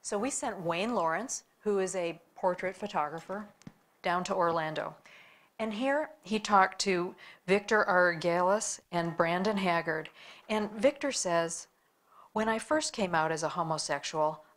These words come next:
I went to Pulse as a place of safety. It was a place where I thought other people were like me. I can't describe to you the feeling of being around other people that accept you the way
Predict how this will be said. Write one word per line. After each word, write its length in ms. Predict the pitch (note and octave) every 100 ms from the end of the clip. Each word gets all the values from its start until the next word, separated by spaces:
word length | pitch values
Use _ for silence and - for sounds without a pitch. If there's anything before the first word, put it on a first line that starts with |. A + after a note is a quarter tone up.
| -
I 140 | F3+
went 380 | F#3+ F#3+ G#3 G3+
to 80 | F3+
Pulse 440 | - C#3+ D3+ -
as 160 | - -
a 60 |
place 420 | F3+ - E3+ F#3 F3+
of 100 | -
safety. 680 | - D#3+ D#3+ - D3 - _ _ _ - - - -
It 100 | A3
was 140 | G#3+
a 40 | - -
place 340 | G#3 B3+ -
where 140 | G3 F3
I 140 | E3+
thought 420 | - F#3 F3+ - -
other 240 | G#3 G#3
people 380 | F3 F#3 E3+ F3
were 120 | F3
like 360 | E3+ E3 E3+ -
me. 240 | D#3 D3+ - - - - _
I 80 | G3
can't 340 | G#3 A3+ A3+ A3
describe 560 | A3 - G3 F3 F3
to 120 | - F3+
you 160 | E3+
the 100 | E3+
feeling 540 | - - F#3+ F#3+ G3 G3
of 160 | D#3+
being 260 | F#3 F3 F3
around 300 | E3+ D#3 D#3
other 240 | E3 D#3
people 540 | - - F#3+ G3 F#3+ -
that 160 | E3
accept 500 | E3 - - F3 -
you 200 | F3+ E3+ E3+ _ -
the 100 | F3
way 400 | D#3+ D3 C#3+